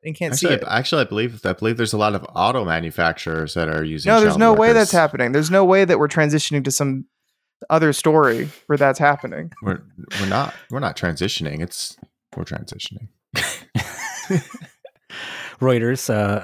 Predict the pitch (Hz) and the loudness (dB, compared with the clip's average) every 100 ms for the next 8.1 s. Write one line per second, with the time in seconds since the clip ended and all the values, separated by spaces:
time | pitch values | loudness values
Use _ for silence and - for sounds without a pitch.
0 | 113 104 98 - 107 98 - - 101 101 | -4 -4 -4 -2 -2 -4 -10 -4 -2 -2
1 | 104 - 107 117 139 - 311 294 139 175 | -4 -4 -4 -4 -4 -4 0 2 2 0
2 | - 107 87 78 - - - 107 101 95 | 0 -4 -4 -10 -12 -14 -4 -2 0 0
3 | 87 92 80 78 76 80 80 80 - 78 | -2 -2 -2 -2 -2 -6 -4 -6 -4 -4
4 | 73 - 117 117 131 107 - 117 113 98 | -4 -2 -2 0 -2 -2 -2 -2 0 0
5 | 95 87 82 80 - _ - 90 90 85 | 0 2 0 -4 -12 _ -4 -2 0 -2
6 | 85 - - 110 92 107 110 120 82 120 | -2 -2 0 0 0 0 0 0 2 2
7 | 131 82 - 131 110 87 123 123 143 135 | 2 0 -2 -4 0 2 2 0 0 0
8 | 123 | 0